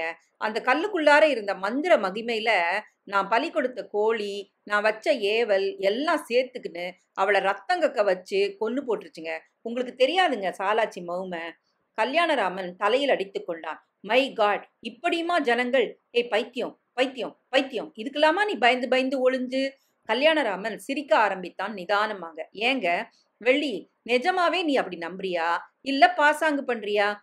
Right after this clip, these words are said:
மூட நம்பிக்கை இருக்கலாம், ஆனா அதுக்கு ஒரு எல்லை வேண்டாம்? பகுத்தறிவுங்கிறது லவலேசம் கூட கிடையாது." "ஓ பிளடி ஹெல்." "ஏங்க, இந்த பாரு, சிநேகலதாவை வேற யாரோ கொன்னு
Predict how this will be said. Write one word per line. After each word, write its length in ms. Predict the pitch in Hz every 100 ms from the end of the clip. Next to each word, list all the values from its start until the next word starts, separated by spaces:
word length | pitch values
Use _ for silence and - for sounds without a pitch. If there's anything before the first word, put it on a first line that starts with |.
| _ -
மூட 300 | 247 427 453
நம்பிக்கை 480 | 262 220 214 196 185
இருக்கலாம், 440 | 233 233 185 156 _ _
ஆனா 320 | 202 214 247 233 240 262 _
அதுக்கு 340 | 196 190 190
ஒரு 140 | 185 175
எல்லை 280 | 180 233 294
வேண்டாம்? 360 | 277 269 320 - _ - 190
பகுத்தறிவுங்கிறது 880 | 262 294 262 254 330 302 254 240 220
லவலேசம் 560 | 185 175 202 254 262 277
கூட 180 | 269
கிடையாது." 480 | 294 214 196 180 165 _ _
"ஓ 300 | 170 190 180
பிளடி 380 | 160 165 214 190 -
ஹெல்." 360 | 202 196 190 _ _ -
"ஏங்க, 320 | 233 311 196 160 196 - _
இந்த 180 | 175 175
பாரு, 320 | 202 165 - _
சிநேகலதாவை 880 | - 226 302 294 202 170 151 185
வேற 280 | 180 185 196
யாரோ 540 | 175 185 196 180 240 -
கொன்னு 200 | 220